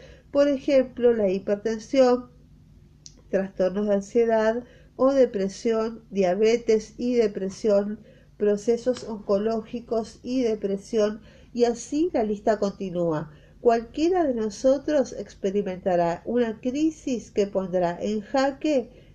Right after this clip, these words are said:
nuestra salud mental en algún momento de nuestras vidas.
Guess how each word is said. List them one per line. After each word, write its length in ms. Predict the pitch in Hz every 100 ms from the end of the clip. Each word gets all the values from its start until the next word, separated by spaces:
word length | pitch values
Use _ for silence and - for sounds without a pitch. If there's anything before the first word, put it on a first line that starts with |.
| -
nuestra 500 | 214 220 220 262 254
salud 380 | 240 196 202 214
mental 560 | 254 247 277 269 302 -
en 140 | 220
algún 280 | 196 208 196
momento 460 | 202 202 196 220
de 100 | 202
nuestras 400 | 175 185 190 170
vidas. 380 | 175 175 165 156